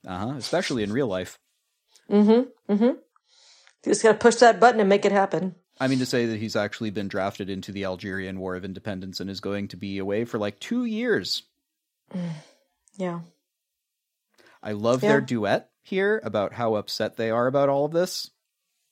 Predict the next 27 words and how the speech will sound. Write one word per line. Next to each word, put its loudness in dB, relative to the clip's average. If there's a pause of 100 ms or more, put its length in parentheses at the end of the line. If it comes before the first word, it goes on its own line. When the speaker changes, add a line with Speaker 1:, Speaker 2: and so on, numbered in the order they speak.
(1120)
Speaker 2:
That's, 6 (200)
yeah, 8 (200)
yeah. 6
And 6
I, 10
and 10
I 8
believe 6
that's, 4
is 0
this 8
leading 6
up 4
to 4
the, 8
their, 6
their 6
night? 0 (680)
Speaker 1:
Oh, 6
yeah, 6
this 0
is -2
the -6
day 0
before -2
the -10
night. -4